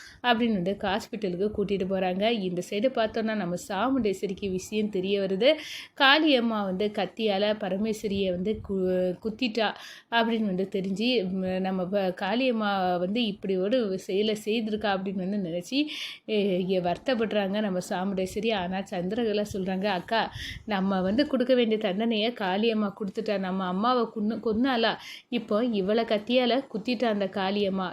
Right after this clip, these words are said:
ரொம்ப சந்தோஷப்பட வேண்டிய விஷயம்," அப்படின்னு வந்து சொல்றாரு. "வாயை மூடு சந்திரா, இந்த காளியம்மா எப்படிப்பட்ட ஆளு, இந்த பரமேஸ்வரி எப்படிப்பட்ட ஆளுன்னு எனக்கு நல்லாவே தெரியும். நீ ஒன்றும் பாடம் எடுக்கண்டா," அப்படின்னு வந்து நம்ம சந்திரகலாட்ட வந்து,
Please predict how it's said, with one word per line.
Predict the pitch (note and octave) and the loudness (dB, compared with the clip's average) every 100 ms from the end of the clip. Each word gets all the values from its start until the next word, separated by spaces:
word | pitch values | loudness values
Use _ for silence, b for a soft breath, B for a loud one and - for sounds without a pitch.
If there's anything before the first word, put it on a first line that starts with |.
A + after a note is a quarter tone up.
| - | -6
ரொம்ப | F#3+ F3 | -4 -2
சந்தோஷப்பட | F3 G#3 G3 B3+ C4 A#3 A3 | -2 -2 0 0 0 0 0
வேண்டிய | G#3 G3 G3 F#3+ - | 0 0 2 0 -2
விஷயம்," | F#3+ F#3+ G3+ A3+ F#3+ F3+ | -4 -4 -2 -2 -2 -2
அப்படின்னு | F#3+ | -4
வந்து | F#3+ F#3+ G3 | -2 -4 -4
சொல்றாரு. | G3+ F#3 F#3 G#3+ | -2 -2 0 0
"வாயை | F3+ F3 F#3 | 0 0 -2
மூடு | F#3+ G#3+ A3 | 0 -2 -2
சந்திரா, | G#3 F#3+ G#3+ B3+ B B B | -6 -2 -2 -2 B B B
இந்த | G3 F3+ G#3 | -6 -2 2
காளியம்மா | G#3 C4+ B3 A3+ | 4 4 4 4
எப்படிப்பட்ட | G3+ F#3 G3+ F#3+ F#3+ F#3+ | 0 2 0 0 -2 0
ஆளு, | F3+ A3+ | 2 2
இந்த | A#3 F#3+ F#3 | 2 -2 -2
பரமேஸ்வரி | F#3 A3+ C4+ B3 G#3+ | -2 0 0 0 -2
எப்படிப்பட்ட | F#3 F3+ G#3 G3+ F3+ F#3 | -2 -2 -4 -4 -2 -2
ஆளுன்னு | F#3 F#3 A#3 | 0 0 0
எனக்கு | E3+ F3 | -2 -4
நல்லாவே | F#3 E3+ F3+ G#3 A3+ | -4 -2 0 2 2
தெரியும். | G#3+ F#3+ F#3 F#3 | 0 -2 -2 -4
நீ | F#3+ | -4
ஒன்றும் | F#3 F#3 A3 | -2 -2 -2
பாடம் | A3 G#3 G#3 A3+ | -2 0 2 2
எடுக்கண்டா," | G#3+ G#3 G#3+ A3 - B B B - | 0 0 0 0 -2 B B B 4
அப்படின்னு | C#4 C4+ C4 A#3 | 6 8 6 2
வந்து | F#3 G3+ | 2 -2
நம்ம | F#3 F3+ | -2 -4
சந்திரகலாட்ட | G#3+ G3 A3+ A#3+ G#3 F#3+ G3 | -2 -2 0 2 2 0 0
வந்து, | F3+ F#3 A3 G3 | 0 0 0 0